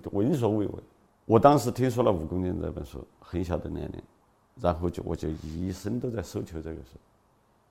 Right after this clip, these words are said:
啊，我后来也找到了民间的石印本，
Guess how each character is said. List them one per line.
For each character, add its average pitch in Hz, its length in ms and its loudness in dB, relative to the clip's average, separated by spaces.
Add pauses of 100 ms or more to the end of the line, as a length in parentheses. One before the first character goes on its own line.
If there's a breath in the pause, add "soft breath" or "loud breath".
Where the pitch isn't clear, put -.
(880)
啊， 76 100 -12 (460)
我 98 140 -2
后 127 180 4
来 113 100 8
也 95 300 2
找 - 160 -8
到 82 140 -10
了 80 120 -10 (220)
民 78 240 -6
间 101 160 2
的 95 100 -2
石 - 320 -6
印 95 200 -2
本， - 120 -12